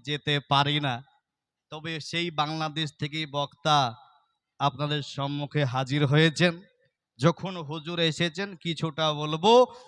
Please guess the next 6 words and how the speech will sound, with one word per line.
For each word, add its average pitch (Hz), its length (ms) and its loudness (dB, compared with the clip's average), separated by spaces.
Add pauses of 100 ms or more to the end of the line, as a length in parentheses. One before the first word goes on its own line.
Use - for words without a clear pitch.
(760)
হুজুরের 165 520 0
ইনশাআল্লাহ 160 760 2
আপনারা 160 680 0
জবান 143 400 0
দ্বারা 143 340 0
আজকে 160 540 -8